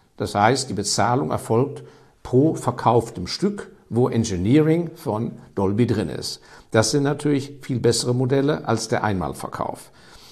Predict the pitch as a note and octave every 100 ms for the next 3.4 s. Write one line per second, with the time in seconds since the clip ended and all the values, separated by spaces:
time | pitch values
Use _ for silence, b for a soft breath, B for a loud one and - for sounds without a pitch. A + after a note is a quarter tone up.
0 | B B B _ _ A2 G#2 A#2+ B2 F3
1 | - A2 F#2 A#2 - - F#3+ - - -
2 | A#2+ C#3+ C#3 D3+ A#2 A#2+ B2+ G2 B2+ G#2
3 | F2+ A2 D3 D#3+